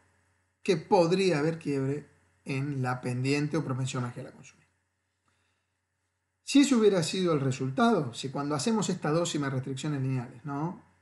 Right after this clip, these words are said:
Gana, <laughs> entre comillas, ¿no? B, B le gana a A, entonces luego podríamos hacer B contra D, ¿no es cierto?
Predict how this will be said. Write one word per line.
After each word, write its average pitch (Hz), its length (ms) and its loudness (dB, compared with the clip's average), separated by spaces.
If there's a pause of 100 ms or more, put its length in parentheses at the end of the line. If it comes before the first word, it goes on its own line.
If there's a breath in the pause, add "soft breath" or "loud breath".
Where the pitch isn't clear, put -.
(340)
Gana, 156 920 2
<laughs> - 40 -10
entre 139 200 -6
comillas, 143 380 -2
¿no? 147 180 -2
B, 214 440 6 (380)
B 180 220 4
le 165 120 4
gana 156 360 0
a 147 420 6
A, - 200 -10 (500 soft breath)
entonces 220 280 4
luego 269 240 6
podríamos 143 540 2
hacer 147 460 -4
B 147 480 0
contra 131 420 -4
D, 202 380 2 (320)
¿no 147 80 -14
es 131 80 -12
cierto? 135 500 -4